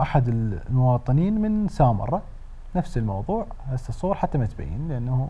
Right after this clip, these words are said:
نفس الصور داز لي إياهن، ويقول: "إحنا نريد إنه تناشد باسمنا إنه يسوون لنا حل، لأنه، آه، منطقة الجبيرية الثالثة مقابل، آه، الطاقة الكهربائية اللي من هناك راح يندل،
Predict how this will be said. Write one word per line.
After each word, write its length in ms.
نفس 220
الصور 340
داز 220
لي 100
إياهن، 380
ويقول: 320
"إحنا 160
نريد 360
إنه 260
تناشد 380
باسمنا 600
إنه 240
يسوون 360
لنا 100
حل، 260
لأنه، 720
آه، 260
منطقة 340
الجبيرية 600
الثالثة 500
مقابل، 640
آه، 220
الطاقة 420
الكهربائية 760
اللي 160
من 180
هناك 180
راح 180
يندل، 320